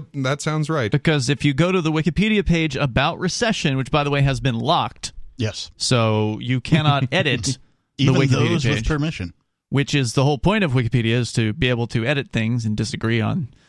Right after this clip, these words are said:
Speaker 2: what they mean. Uh, but according to this, in the United States, a recession is defined by the National Bureau of Economic Research as a, quote, "significant decline in economic activity spread across the market,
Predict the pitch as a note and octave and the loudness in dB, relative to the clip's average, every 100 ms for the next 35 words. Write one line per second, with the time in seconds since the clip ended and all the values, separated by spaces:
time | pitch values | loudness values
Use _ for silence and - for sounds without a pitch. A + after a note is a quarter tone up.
0 | _ _ - - G2+ G#2 G#2 A2 C#3 - | _ _ -8 -4 -2 -2 0 0 -2 -6
1 | - B2 A2+ A2+ A2+ B2 - B2+ F3+ F3+ | -8 -2 2 2 2 0 0 0 2 0
2 | D#3+ C#3+ F3 - - G3+ A#3 A3+ F#3+ D#3 | 0 0 0 -2 0 0 2 0 0 -2
3 | - D3+ D#3+ - C#3 - E3+ - D3 - | -2 0 0 -2 -2 0 0 0 0 0
4 | A#2+ - G3 D3 D3 C3+ B2 A#2+ B2+ D#3+ | -2 0 2 2 0 0 2 2 0 0
5 | F3+ B2+ B2+ C3 B2 C3 D#3 D#3+ E3 A2+ | -2 0 2 2 0 -2 -2 -2 -2 -4
6 | G#2+ G#2+ A2 - - _ _ - A#2 A2 | -4 -4 -6 -10 -18 _ _ -4 -2 0
7 | A2 - C#3 - - A#2 G#3 - A#3+ A#3+ | 0 0 0 0 -2 0 0 0 -4 -2
8 | - A#2 G2+ A2 D3 - B2+ D3 F#3+ E3 | -2 -2 -2 -2 -2 -4 0 0 2 0
9 | E3 - C#3+ - - C4 - - - C#3 | 0 -2 -4 -4 -2 0 -2 -4 -6 -2
10 | D3+ F#3+ D3 C3 - A#2+ D3 F3+ B2+ | -2 0 0 0 0 0 2 0 -2